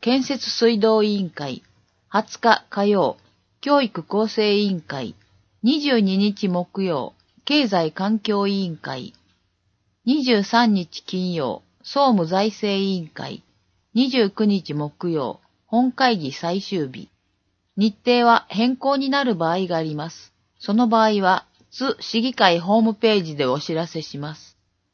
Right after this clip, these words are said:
第一回定例会の本会議、委員会の模様は、津市議会ホームページで映像配信する予定です。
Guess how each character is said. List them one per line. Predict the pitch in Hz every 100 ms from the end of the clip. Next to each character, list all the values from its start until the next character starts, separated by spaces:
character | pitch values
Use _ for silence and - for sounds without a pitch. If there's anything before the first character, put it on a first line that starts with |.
| _ _ -
第 | 214 320 269
一 |
回 | - 208 185
定 | 180 220 233
例 | 220 208
会 | 175 151
の | 147 143
本 | 170 196
会 | 196 190 160
議、 | 143 139 - -
委 | 202 254
員 | 233
会 | 196 170 147
の | 139
模 | 143 143
様 | 143 139
は、 | 135 131 - _ _ _ _
津 | - 262
市 | - 233
議 | 254 254
会 | 202 143 -
ホ | - 240 254
ー |
ム | 254
ペ | 247 240 220
ー |
ジ | 170
で | 147 - -
映 | 202
像 | 214 233 233
配 | 226 214
信 | 196 160 147
す | 147
る | 143
予 | 135 143
定 | - 139
で | 127 143
す。 | - -